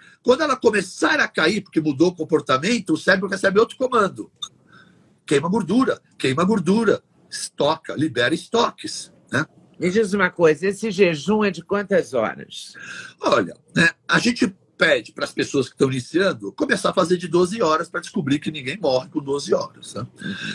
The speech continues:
Speaker 1: E aí, então, partir pra quatorze horas. Não é tão complicado, quatorze horas. Você janta às oito, come às dez da manhã, não é complicado. Mas começa a ser legal a partir de dezesseis.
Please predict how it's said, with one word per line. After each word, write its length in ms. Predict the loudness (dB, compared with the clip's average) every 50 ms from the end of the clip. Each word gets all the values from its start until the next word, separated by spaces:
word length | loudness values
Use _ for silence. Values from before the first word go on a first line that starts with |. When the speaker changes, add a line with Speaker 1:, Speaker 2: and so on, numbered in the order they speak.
| -8 -4 0
Speaker 1:
E 80 | 0
aí, 80 | 0 0
então, 240 | 0 0 0 0 0
partir 320 | 0 -2 -4 -4 -6 -6
pra 140 | -2 -2 -2
quatorze 480 | -2 -2 -2 0 0 0 0 2 2
horas. 260 | 2 2 2 0 -2 -2
Não 140 | -2 -2
é 80 | -2 0
tão 200 | 2 0 0 0
complicado, 680 | 0 -8 -8 -4 -4 -4 -2 0 0 0 0 0 -2 -4
quatorze 460 | -8 -8 -4 -4 -4 -4 -4 -6 -4
horas. 240 | -4 -4 -4 -4 -6
Você 100 | -6 -2
janta 320 | 2 2 2 2 4 2
às 180 | 0 0 0 -6
oito, 680 | -4 -2 0 0 0 0 -2 -4 _ -6 -6 -6 -6 -10 _ _ _ -20 _ _ _ _
come 260 | -2 -2 0 0 0
às 120 | -2 -2 0
dez 220 | 0 0 0 2
da 120 | 0 0
manhã, 480 | 0 2 0 0 0 -2 -2 -2 -2 -4
não 160 | -4 -2 0 2
é 120 | 2 2
complicado. 760 | 0 -4 -8 -6 -6 -8 -8 -8 -10 -14 -14 -14 -20 -20 -20 -20 -20 -20 -20 -18 -12 -8
Mas 180 | -6 -6 -6 -2
começa 640 | 2 2 2 2 2 0 0 0 0 -2 -6 -8
a 20 |
ser 200 | -6 0 0 0
legal 380 | 2 2 0 0 0 0 0 0
a 60 | 0
partir 340 | -2 -4 -6 -6 -6 -8 -8
de 120 | -8 -8 -8
dezesseis. 800 | -2 0 0 0 0 -2 -6 -6 -8 -8 -12 -12 -12 -14 -14